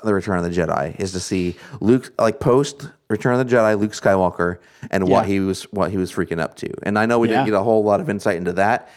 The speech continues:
Speaker 1: but just seeing him makes me, like, it just connects it to the, to the larger Star Wars universe in a way
Speaker 2: Mm-hmm.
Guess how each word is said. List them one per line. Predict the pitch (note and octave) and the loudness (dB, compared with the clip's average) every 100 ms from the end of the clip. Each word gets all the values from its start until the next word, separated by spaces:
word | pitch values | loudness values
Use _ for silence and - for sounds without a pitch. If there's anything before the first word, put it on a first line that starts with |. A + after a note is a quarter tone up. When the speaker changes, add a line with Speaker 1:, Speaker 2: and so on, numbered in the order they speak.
| - | -4
Speaker 1:
but | A#2 | -2
just | G#2 - | -2 -4
seeing | - G2+ G#2+ | -4 -2 -2
him | A#2+ C3+ C3+ C#3 - _ _ - | 0 0 0 -4 -12 _ _ 0
makes | A#2 - | 0 0
me, | A2 F#2+ _ | -2 -4 _
like, | A2 A2 | -2 -2
it | B2 G#2+ | -2 -6
just | A#2+ | -4
connects | - B2+ C3+ | -2 -2 -2
it | C3 | -2
to | D3 | 0
the, | C3 A#2 | 2 0
to | - | 0
the | A2 | 0
larger | G2+ G2+ A2 A2 A2 | 2 4 2 2 0
Star | - A2 | 2 2
Wars | A2 G#2 | 4 2
universe | G#2 G2 G#2 G#2+ - | 0 2 2 2 -2
in | G#2+ | -2
a | G#2 | 2
way | G2+ G2 G#2+ | 2 2 0
Speaker 2:
Mm-hmm. | A2+ | -4